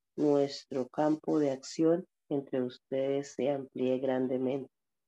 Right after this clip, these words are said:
para poder predicar el Evangelio más allá de sus regiones sin tener que jactarnos de, del trabajo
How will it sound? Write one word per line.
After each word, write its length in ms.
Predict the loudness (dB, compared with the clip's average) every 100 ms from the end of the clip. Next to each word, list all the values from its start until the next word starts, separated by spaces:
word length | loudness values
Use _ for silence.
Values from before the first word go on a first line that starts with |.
| _ _ _ -2
para 260 | 2 2
poder 520 | 2 4 6 6 4
predicar 720 | 2 4 4 2 -2 0 0 -2 _ -8
el 200 | -6 -2
Evangelio 720 | 0 0 -2 -2 -4 -2 -2
más 380 | -2 -2 -4 -4
allá 480 | -4 2 0 0 -4
de 140 | -8 -10
sus 480 | -6 -4 -4 -8 _ _ _ _ _
regiones 920 | -6 -6 -4 0 4 6 4 2 -2 _ _ _ _ _
sin 520 | -18 -14 -2 0 0
tener 440 | 0 0 0 -2 -4 -2
que 280 | 2 0 -2 -6
jactarnos 840 | -6 -6 0 2 2 0 -2 -6
de, 260 | 0 0 0 _ _ _ _ -4
del 180 | -4 -2
trabajo 720 | 2 4 4 2 -2 -6